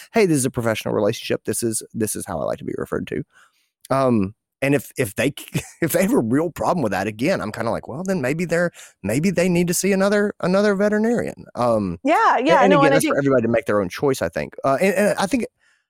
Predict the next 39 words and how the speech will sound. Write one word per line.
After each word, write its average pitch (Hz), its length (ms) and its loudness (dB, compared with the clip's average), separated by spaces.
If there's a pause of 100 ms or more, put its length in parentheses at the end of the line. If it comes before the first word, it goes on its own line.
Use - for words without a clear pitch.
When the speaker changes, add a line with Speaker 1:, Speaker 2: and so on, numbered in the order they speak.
(400)
Speaker 1:
I 139 60 -6
think 202 160 0
it 143 60 0
helps 180 260 0
a 151 60 0
lot 127 200 2
when 113 120 0
the 107 80 -4
practices 113 640 -4
kind 104 240 -4
of 98 100 -2
weigh 98 400 -2
in 90 300 -8
and 123 120 -4
have 117 200 -2
a 104 40 2
policy 101 540 0
and 98 100 -2
say, 113 160 0
"Hey, - 360 -2 (420)
this 107 300 -2
is 113 100 0
how 104 180 -2
we 95 160 0
refer 87 440 -2
to 80 180 -8
our, 73 280 -4 (280)
to - 140 -6
our 87 160 -2
clinicians." - 880 -12
Um, 123 180 0 (200)
so 226 120 2
sometimes 254 340 2
it's 143 80 2
not 139 140 0
just 110 140 -2
you, 135 520 4
Sarah 110 240 0
Boston, 110 560 0